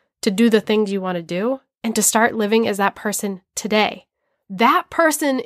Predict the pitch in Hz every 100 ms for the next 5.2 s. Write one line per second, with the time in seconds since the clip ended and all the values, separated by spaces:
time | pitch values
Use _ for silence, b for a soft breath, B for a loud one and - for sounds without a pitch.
0 | - 254 240 233 277 - 262 226 208 254
1 | 285 392 370 320 285 233 - - 311 302
2 | 285 277 294 320 294 285 262 262 226 208
3 | 233 262 220 - 285 302 277 285 B B
4 | B 269 - 311 285 277 233 247 214 -
5 | - -